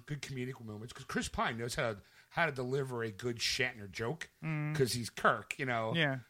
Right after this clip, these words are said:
Speaker 1: So it's definitely, like, there were these really good, like, <laughs>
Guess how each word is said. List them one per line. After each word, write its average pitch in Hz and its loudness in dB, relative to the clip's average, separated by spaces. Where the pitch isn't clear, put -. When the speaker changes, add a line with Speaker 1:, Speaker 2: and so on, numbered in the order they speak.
Speaker 1:
So 151 2
it's 139 -4
definitely, 180 -2
like, 131 -6
there 156 0
were 147 2
these 127 -4
really 180 2
good, 165 -2
like, 123 -2
<laughs> 139 0